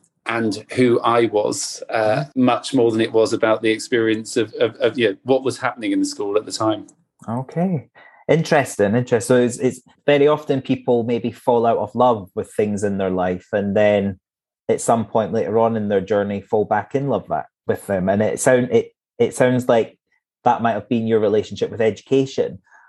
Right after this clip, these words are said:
Speaker 2: Um, and so wh-, how, how would you describe your, your school days then and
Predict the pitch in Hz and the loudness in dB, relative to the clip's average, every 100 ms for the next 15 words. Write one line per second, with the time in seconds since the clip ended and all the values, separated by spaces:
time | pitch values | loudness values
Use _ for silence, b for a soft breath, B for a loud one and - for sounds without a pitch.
0 | b 110 107 104 101 98 101 98 98 98 | b 0 2 2 2 0 -2 -4 -6 -8
1 | - - 110 104 104 92 - 127 - - | -10 -4 -2 0 -4 -6 -4 -4 0 0
2 | - - 160 - 156 160 175 151 151 135 | 0 0 0 2 0 0 -2 -4 -6 -8
3 | - - 139 139 135 117 117 107 98 - | -10 -2 0 2 0 0 0 2 0 -4
4 | _ _ _ 120 113 - 117 104 95 101 | _ _ _ -6 -6 -6 -6 -6 -4 -4
5 | 95 - 101 95 92 90 107 101 101 | -4 -4 -2 0 0 -4 -2 -2 -2